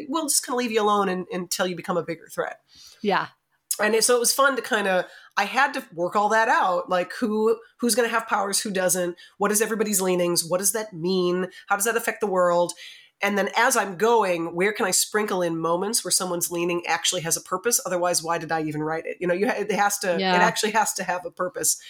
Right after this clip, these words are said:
Speaker 1: Um, and it, it definitely does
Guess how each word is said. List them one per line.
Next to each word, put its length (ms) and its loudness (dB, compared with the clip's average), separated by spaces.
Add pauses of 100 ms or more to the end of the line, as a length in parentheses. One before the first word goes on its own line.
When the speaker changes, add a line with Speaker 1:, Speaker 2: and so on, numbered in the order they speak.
(440)
Speaker 1:
Um, 500 2 (100)
and 120 4
it, 160 6
it 240 -4
definitely 380 0
does 500 0